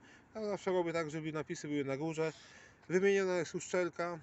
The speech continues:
Tę uszczelkę przed montażem trzeba sobie polać tutaj olejem. Y, jak starą wyjmiemy, to ten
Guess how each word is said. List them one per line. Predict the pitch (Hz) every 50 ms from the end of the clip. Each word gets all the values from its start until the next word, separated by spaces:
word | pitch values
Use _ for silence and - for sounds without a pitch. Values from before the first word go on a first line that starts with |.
| - -
Tę | 190
uszczelkę | 185 180 165 - - 190 175 - - 170
przed | 151 - - 165 151 -
montażem | 170 170 170 170 165 180 175 156 170 160
trzeba | 147 - 170 151
sobie | 135 - 160 147 -
polać | 175 170 165 160 147 - -
tutaj | 160 - 160 147 147 -
olejem. | 147 147 156 160 160 160 156 160 160 - - - - - - - - - - -
Y, | 151 147 147 147 139 - - - - -
jak | 175 170 165 160 - - -
starą | - - 190 190 196 185 175 165 151
wyjmiemy, | 165 175 170 170 180 185 185 185 175
to | - 175
ten | - - 170 170 165 151